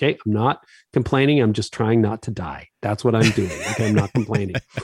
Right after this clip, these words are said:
<laughs> I loved it. It's so countercultural. But the reason, when I look back on that, it's, it's,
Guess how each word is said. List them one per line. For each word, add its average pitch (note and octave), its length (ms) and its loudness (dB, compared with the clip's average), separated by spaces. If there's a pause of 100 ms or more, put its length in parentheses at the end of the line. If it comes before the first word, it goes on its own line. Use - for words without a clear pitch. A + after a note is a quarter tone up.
(160)
<laughs> - 420 -20
I C3 80 2
loved A2+ 560 2
it. - 80 -12 (340)
It's A#2+ 180 0
so D3+ 360 4
countercultural. A2 880 0
But B2 100 -2
the B2+ 80 4
reason, B3 540 4 (320)
when C3 120 2
I F#3+ 60 6
look C4+ 220 2
back D3 260 0
on G#2 200 -2
that, D#2+ 260 -10 (280)
it's, - 520 0
it's, - 440 0